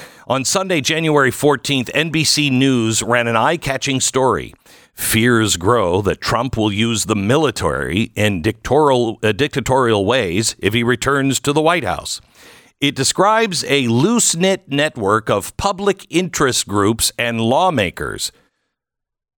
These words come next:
You hear that? A loose-knit network of public interest groups and lawmakers. So a public-private partnership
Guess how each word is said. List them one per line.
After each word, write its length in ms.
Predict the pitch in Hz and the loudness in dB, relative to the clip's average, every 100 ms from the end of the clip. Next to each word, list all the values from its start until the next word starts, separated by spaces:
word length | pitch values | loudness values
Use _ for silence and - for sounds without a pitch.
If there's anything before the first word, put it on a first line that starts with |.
| _ _ _ - | _ _ _ -18
You 140 | 90 | -6
hear 200 | 107 147 | 0 2
that? 400 | 131 139 175 - _ _ _ _ _ _ _ _ _ _ _ _ - | 2 0 -4 -8 _ _ _ _ _ _ _ _ _ _ _ _ -2
A 160 | 107 95 | -2 0
loose-knit 840 | 87 123 180 190 - 190 208 - | 0 2 2 0 2 2 0 -2
network 560 | 156 - 87 80 80 - | -4 -2 -2 -4 -4 -4
of 280 | 92 - - | -4 -4 -6
public 540 | - 110 117 165 - - | -2 0 0 -2 -2 -2
interest 520 | 190 - 131 107 - | 0 0 -2 -2 -2
groups 420 | 87 87 95 - - - | 0 0 0 -4 -4 -2
and 300 | 131 131 127 | 0 2 2
lawmakers. 1080 | 127 151 180 127 92 76 87 57 - - - _ _ _ | 2 2 2 0 -2 -6 -8 -6 -6 -8 -10 _ _ _
So 380 | - - 135 123 | -6 0 2 4
a 160 | 113 | 2
public-private 1300 | 107 - 185 165 170 165 - _ - 131 113 113 - - _ | -2 -2 -2 0 -2 -4 -10 _ -2 -2 -2 -4 -6 -20 _
partnership 720 | - 87 78 104 95 85 62 | -6 -6 -2 0 0 -2 -6